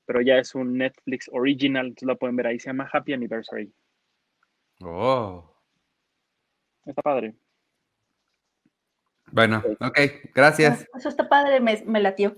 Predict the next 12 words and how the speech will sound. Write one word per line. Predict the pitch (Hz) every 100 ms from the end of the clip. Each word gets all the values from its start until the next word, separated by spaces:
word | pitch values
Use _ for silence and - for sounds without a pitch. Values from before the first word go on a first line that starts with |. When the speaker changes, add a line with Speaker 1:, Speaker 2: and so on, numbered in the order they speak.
| _ _ _ _ - - - - - 101 - - _ _ _ _ _
Speaker 2:
Este, | - 113 120 - 120 113
¿algo | 131 156 170
más | 170 170
de |
lo | 165
que | 131
quieran | 151 165
hablar | 151 165
o | 170
ya | 147 147
pasamos | 147 147 143 139
al | 131 120 -